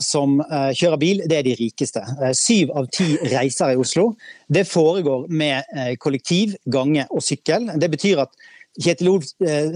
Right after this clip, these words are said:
altså her F R P forsvarer de rikes, eh, mobilitet mot, eh, de fattige. Det går utover de som har minst ressurser i Oslo. Fire av ti i Oslo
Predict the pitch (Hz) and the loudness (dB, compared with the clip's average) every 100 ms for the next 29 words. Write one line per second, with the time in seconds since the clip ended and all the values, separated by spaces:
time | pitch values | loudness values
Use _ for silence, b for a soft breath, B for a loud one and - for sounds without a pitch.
0 | 156 147 170 185 156 165 185 175 170 - | -2 0 0 0 0 0 -2 0 -2 -2
1 | 139 - - _ _ - 185 127 123 127 | -6 -6 -12 _ _ -2 0 2 0 -2
2 | 113 127 - - 120 - 139 127 120 135 | -2 -4 -4 -6 -4 -4 -2 -2 0 2
3 | 131 120 127 165 226 - - B - 175 | 0 0 0 2 0 -4 -20 B 0 2
4 | 185 123 - - - 147 131 - 131 - | 4 2 -4 -10 -2 0 0 0 -4 -2
5 | 151 139 147 - 226 180 - 131 139 170 | 0 2 0 2 2 2 0 0 2 0
6 | - 135 160 147 107 123 110 147 151 123 | 2 2 2 2 0 -4 0 0 2 0
7 | 131 202 226 - 180 220 208 - 190 143 | 2 0 0 -2 0 2 0 0 0 0
8 | - 220 | 0 -2